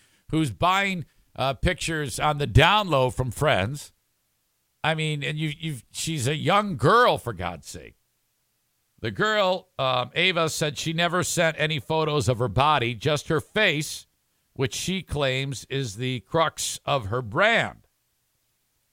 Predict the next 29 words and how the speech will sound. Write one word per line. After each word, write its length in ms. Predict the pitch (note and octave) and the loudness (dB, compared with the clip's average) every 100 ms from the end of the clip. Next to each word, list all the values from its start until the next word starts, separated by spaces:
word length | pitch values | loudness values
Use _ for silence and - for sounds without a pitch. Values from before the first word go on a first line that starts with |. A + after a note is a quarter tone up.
| - | -4
"It 80 | |
was 140 | F#3 F#3 | -2 0
just 260 | G#3 F#3+ | 0 -2
pictures 400 | - F#3 - E3 | 0 -2 -2 -2
of 160 | D#3 C3 | -2 0
my 140 | D3 | -2
face, 480 | C3+ C3+ C3 B2 - | -2 -2 -2 -2 -6
which 180 | B2 B2+ | -8 -6
is 140 | A#2 | -4
what 160 | B2+ C#3+ | -2 0
I 100 | C#3+ | 0
assumed 480 | C#3+ - - D3 D3 | -2 -4 -4 -4 -2
that 120 | C3 | -2
he 120 | A2+ | -2
was 160 | C#3+ B2+ | -4 -6
paying 440 | - F3+ F#3 D#3 | -4 -4 -2 -4
for. 320 | A#2 A2 F#2+ - _ _ _ _ _ _ _ _ _ _ _ _ | -8 -8 -8 -8 _ _ _ _ _ _ _ _ _ _ _ _
My 200 | D3+ F#3 | 0 2
whole 260 | E3 F#3+ | 2 0
thing 320 | - F3 F3 F3 | 0 0 0 0
is 260 | E3 C#3+ | -2 0
my 160 | D#3 D#3 | 0 0
pretty 380 | - A3+ A#3+ G#3+ | 0 -4 -2 -2
smile," 560 | - C4+ D4+ A3+ A#2 | 0 4 6 4 0
she 220 | F2 C3+ | -4 -8
says. 500 | A#2+ C#3+ D#3+ G#3 D3+ | -6 0 2 2 0
"That's 340 | C#3+ G3 G3 D#3+ | 2 2 2 0
my 220 | F#3 F#3 | 2 2
content." 720 | - - G#3 F#3+ - B2+ D#2+ | 2 2 2 2 -2 -4 -6